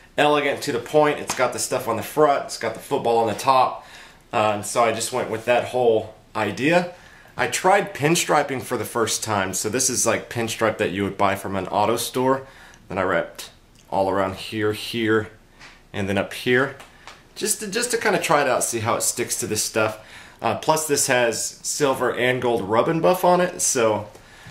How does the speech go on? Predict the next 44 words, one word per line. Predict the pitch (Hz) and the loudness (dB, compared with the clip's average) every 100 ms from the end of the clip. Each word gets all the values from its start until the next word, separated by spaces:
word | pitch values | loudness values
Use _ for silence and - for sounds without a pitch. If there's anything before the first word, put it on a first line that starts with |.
| - - | -20 0
I | 180 | 2
did | 190 196 | 4 4
a | |
lot | 170 165 165 151 | 4 4 4 2
to | - | -2
this. | 117 104 - - | -2 -2 -2 -2
I | 139 | 2
made | 175 180 | 4 4
it | 156 | 2
in | 143 | 0
a | |
filament | - 147 135 135 127 | 0 0 0 0 -2
that | 120 | 0
I | 104 92 | 0 0
just | - 131 123 | -4 -2 -2
don't | - 120 | 0 0
like, | 107 110 104 | 2 2 2
and | 98 | -2
I'm | 98 104 | -4 -2
never | 113 107 | -2 0
gonna | 107 | -2
buy | 98 104 104 | 0 2 2
it | |
again. | 98 101 107 107 - - - - | 0 -2 -4 -4 -12 -20 -20 -10
Inland | - 156 165 160 | 2 4 4 2
filament, | 165 156 151 151 - | 4 4 6 2 2
I | 127 | -2
suggested | 123 120 104 139 - 143 | -2 -8 -2 -2 0 -2
it | 135 | -2
in | 117 | -2
a | |
video | 104 120 110 | -4 -2 -2
prior | 101 - 131 131 135 | -2 2 6 6 4
because | 110 123 98 | -2 -6 -6
it's | - | -2
so | - 110 | 0 0
cheap, | - 151 151 151 | 0 -2 -2 -2
and | 110 | -6
if | 95 | -4
you | 101 | 0
want | 120 147 | 2 2
some | - 156 | 0 -4
cheap | - 170 - | -2 -4 4
filament | 151 147 151 - | 6 6 4 0